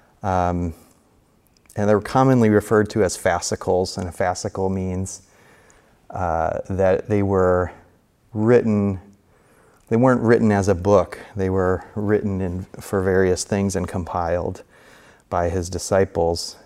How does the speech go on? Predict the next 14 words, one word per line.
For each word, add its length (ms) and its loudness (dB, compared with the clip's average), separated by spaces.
Um, 480 -6
collected 480 2
together, 380 4
there's 240 -2
ninety-five 680 0
fascicles. 720 -2
And 80 0
they 100 6
cover 280 4
anything, 500 4
everything 440 2
from 200 0
monastic 460 0
practice 840 0